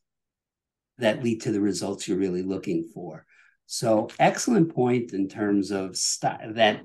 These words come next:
it, it, there is some inner work. There is some, I don't wanna call it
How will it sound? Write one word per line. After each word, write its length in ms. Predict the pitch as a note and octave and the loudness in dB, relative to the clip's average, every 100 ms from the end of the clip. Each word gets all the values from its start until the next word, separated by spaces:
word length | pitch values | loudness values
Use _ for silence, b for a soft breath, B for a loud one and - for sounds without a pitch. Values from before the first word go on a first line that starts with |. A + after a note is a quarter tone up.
| _ | _
it, 260 | B2 B2+ B2 | -4 -4 -2
it, 200 | C3+ C3+ - _ _ | 0 0 -2 _ _
there 240 | C#3 C#3 D#3 | 2 6 8
is 220 | G3+ - | 6 2
some 220 | C#3+ A2 | -2 -2
inner 220 | G#2 G#2 | -2 -6
work. 280 | G2 G2 G2 | -8 -12 -8
There 180 | C3 C3+ | -2 2
is 200 | F#3+ G3+ | 4 2
some, 280 | - E3 D3 B B B _ _ - | 2 2 2 B B B _ _ -8
I 60 | G3+ | -2
don't 100 | G#3 | 4
wanna 160 | D#3+ | 2
call 240 | - A2 | 2 -6
it 60 | G2+ | -6